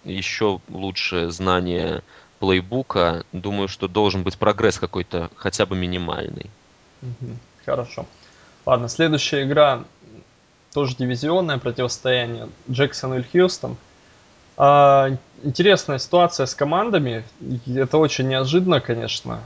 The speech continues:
Speaker 2: А, с-, Джексонвилл, понятно, что это аутсайдер. Мы это до сезона предсказывали, что это, наверное, самая слабая команда. Ну, теперь ситуация такая, что Джексонвилл один девять, а Хьюстон два восемь. И это очень неожиданно. А, Андрей, у меня вопрос к тебе такой. А,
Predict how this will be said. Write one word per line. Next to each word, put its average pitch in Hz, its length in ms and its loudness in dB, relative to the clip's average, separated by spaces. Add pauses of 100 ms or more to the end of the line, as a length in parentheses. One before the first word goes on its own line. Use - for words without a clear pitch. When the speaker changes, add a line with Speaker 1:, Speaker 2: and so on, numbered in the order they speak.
(200)
Speaker 2:
А, 120 580 -4
с-, - 360 -4
Джексонвилл, 135 580 2
понятно, 120 440 0
что - 200 -10
это 117 140 -2
аутсайдер. 139 480 2
Мы 117 140 -4
это 117 140 -8
до 110 100 -4
сезона 165 300 -2
предсказывали, 123 560 0
что - 160 -4
это, - 100 -12
наверное, - 160 -8
самая 131 300 0
слабая 123 400 -2
команда. 123 380 -6
Ну, 151 180 6 (340)
теперь 123 200 -10
ситуация 147 420 4
такая, 156 260 4
что 131 160 -4
Джексонвилл 127 440 -2
один 127 260 0
девять, 151 240 0
а 123 120 -6
Хьюстон 131 300 -4
два 120 160 4
восемь. 123 360 -2 (1080)
И 127 80 2
это 160 180 6
очень 143 300 2
неожиданно. 117 560 -2 (220)
А, 143 280 8
Андрей, 156 280 0
у 147 40 -4
меня 147 140 0
вопрос 160 260 2
к - 80 -20
тебе 156 120 4
такой. 135 340 2 (1000)
А, 131 320 -2